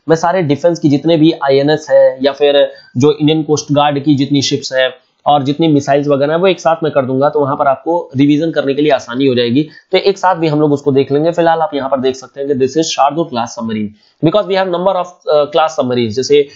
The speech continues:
कलकत्ता, कलवारी class हो गई, कलकत्ता class हो गई, there are number of submarines, ठीक है, तो उसके बारे में हम लोग अलग से देख लेंगे।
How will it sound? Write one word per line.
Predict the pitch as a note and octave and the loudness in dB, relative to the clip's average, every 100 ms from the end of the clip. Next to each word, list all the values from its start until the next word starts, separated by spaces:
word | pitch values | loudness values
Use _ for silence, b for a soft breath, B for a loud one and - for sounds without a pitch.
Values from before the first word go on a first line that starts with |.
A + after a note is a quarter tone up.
| B - | B 0
कलकत्ता, | D3 C#3 C#3 C#3+ C#3 | 0 0 -2 -2 -2
कलवारी | - D3+ C#3 C#3 | -2 0 0 0
class | C3+ C3+ C3+ | 0 -2 0
हो | B2+ | 0
गई, | C3 C3 | 2 0
कलकत्ता | B2+ C#3 C3+ C3 | 0 -4 -4 -6
class | C3+ B2+ B2+ | -4 -4 -4
हो | B2+ | -4
गई, | C3+ D#3 | -2 0
there | G3+ A3 | 2 0
are | F3 | -2
number | F3 F3 D#3+ | -2 0 0
of | C3+ - | -2 -2
submarines, | C3 A#2 A2 G#2+ - | -4 -2 -4 -4 -6
ठीक | D#3 | -4
है, | D#3+ | -4
तो | - | -2
उसके | C#3 D3+ | -2 0
बारे | C#3 C#3+ | -2 -2
में | |
हम | C#3 | -2
लोग | D3 | 0
अलग | C3 A#2+ | 0 -2
से | B2 | -2
देख | A2+ G2+ | -4 -4
लेंगे। | G#2 G#2 | -8 -10